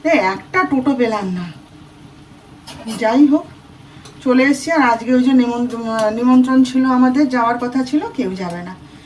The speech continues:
ও যারা কাছে পিঠে থাকে, যাদের পাশে বাড়ি, তারা যাবে।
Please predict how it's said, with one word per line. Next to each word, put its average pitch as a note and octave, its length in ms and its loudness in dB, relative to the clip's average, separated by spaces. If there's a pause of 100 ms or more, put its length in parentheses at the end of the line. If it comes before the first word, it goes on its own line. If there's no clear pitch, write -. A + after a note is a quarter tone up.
(320)
ও C#4 140 -4
যারা C4+ 340 2
কাছে C4 340 0
পিঠে C#4+ 280 2
থাকে, C4+ 380 -2
যাদের B3+ 360 -2
পাশে - 260 -2
বাড়ি, B3+ 320 2
তারা A3+ 280 0
যাবে। A#3+ 340 -2